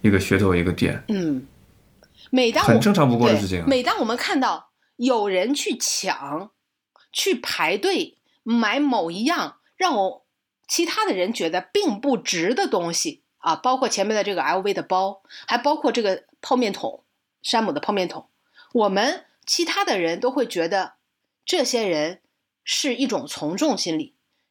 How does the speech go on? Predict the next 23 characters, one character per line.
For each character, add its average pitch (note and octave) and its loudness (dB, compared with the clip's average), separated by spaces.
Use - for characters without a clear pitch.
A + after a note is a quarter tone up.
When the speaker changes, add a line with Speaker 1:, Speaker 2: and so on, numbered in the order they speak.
Speaker 2:
这 G4+ 0
些 A3 0
人， D#3+ -2
对 A3 2
吧？ F#3 -2
可 G3+ -2
能 F#3+ 2
是 A#3+ -2
脑 G3 -2
子 G#3 0
有 A3 2
点 G#3 0
水 C#3 -2
泡， - -2
嗯。 C3+ -6
但 G4 2
是 G#3+ -2
你 C#4 2
有 B3+ 2
没 B3+ 0
有 G#4+ 0
想 F3 -6
到， G3 -2